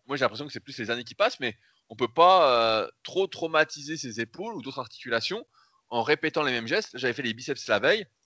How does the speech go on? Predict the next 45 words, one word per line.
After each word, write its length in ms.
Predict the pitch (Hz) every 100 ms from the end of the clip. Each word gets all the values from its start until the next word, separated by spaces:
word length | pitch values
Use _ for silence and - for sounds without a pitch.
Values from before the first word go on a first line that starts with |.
| _
et 60 | 107
forcément, 540 | 135 - 123 147 175
quand 120 | 135 117
tu 60 |
fais 60 | 123
du 80 | 113
kayak, 220 | 123 135
bah, 80 | 104
ça 80 | -
fait 100 | 107
aussi 160 | 107
les 100 | 113
biceps. 520 | 98 104 170 214 - - _ _ _ -
Et, 240 | 120 147 175
euh, 800 | 113 104 101 98 98 95 95 90
et 60 | 95
comme 140 | 120
on 40 |
fait, 180 | 110 -
en 60 | 110
plus, 120 | 123
j'ai 120 | 113
des 80 | 98
grosses 220 | 92 113
séances 240 | - 113 110
en 60 |
ce 80 | -
moment, 380 | 101 107 117 98
euh, 160 | 82 78 - _ _ -
assez 260 | 117 - 123
intenses 260 | 117 139
où 40 | 110
je 60 |
cherche 120 | 117 104
à 40 |
progresser 400 | - 104 104 -
à 80 | 90
fond, 220 | - 196 _ _ _ _ -
et 60 |
bah, 300 | 101 135 151
euh, 440 | 107 98 95 92 92
ça 120 | 107
n'a 80 | 98
pas 140 | 190
pardonné. 600 | - 127 120 113 175